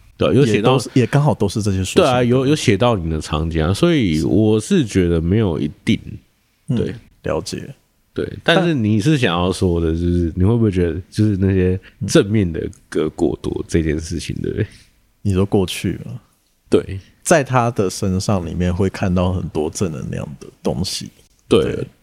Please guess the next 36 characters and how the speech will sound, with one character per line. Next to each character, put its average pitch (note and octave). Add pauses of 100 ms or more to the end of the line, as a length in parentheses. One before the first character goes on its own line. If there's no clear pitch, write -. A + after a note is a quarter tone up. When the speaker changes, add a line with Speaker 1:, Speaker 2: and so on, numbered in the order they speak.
Speaker 1:
但 D3
我 G#2+
是 C3
觉 G#2
得 F#2
那 G2
是 G2
他 F#2
自 F#2
己 D2+
散 E2+
发 D#2
出 C2
来 G1+
的。 - (100)
Speaker 2:
嗯。 F#2 (240)
Speaker 1:
对， -
然 F2+
后 E2 (300)
有 C3+
没 D#3
有 D#3+
所 F#2
谓 B2+
正 G#2+
能 F2
量， F#2+
真 F#2+
的 D#2+
这 G2
件 F#2+
事 F#2
情， C#2+
其 F2
实 F2+
是 E2+